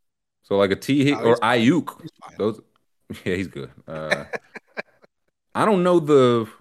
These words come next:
Speaker 1: would you rather have him or Aiyuk?
Speaker 2: I'd rather have T.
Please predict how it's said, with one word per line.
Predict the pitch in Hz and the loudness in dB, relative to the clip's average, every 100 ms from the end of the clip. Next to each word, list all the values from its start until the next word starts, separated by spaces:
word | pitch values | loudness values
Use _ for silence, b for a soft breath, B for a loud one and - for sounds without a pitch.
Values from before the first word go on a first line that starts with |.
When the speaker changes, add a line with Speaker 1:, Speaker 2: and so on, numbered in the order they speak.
| _ _ _ _ _ _ _ | _ _ _ _ _ _ _
Speaker 1:
would | 107 | 0
you | 143 | 2
rather | 131 | 4
have | 127 117 | 4 2
him | 127 135 | -2 -2
or | 98 | -2
Aiyuk? | 101 101 110 - _ _ _ _ _ _ _ _ _ _ _ _ _ _ _ _ _ _ _ _ _ _ - | -4 -4 -6 -10 _ _ _ _ _ _ _ _ _ _ _ _ _ _ _ _ _ _ _ _ _ _ -20
Speaker 2:
I'd | 113 | -14
rather | 120 110 | -12 -12
have | 98 - | -14 -16
T. | 107 98 | -18 -16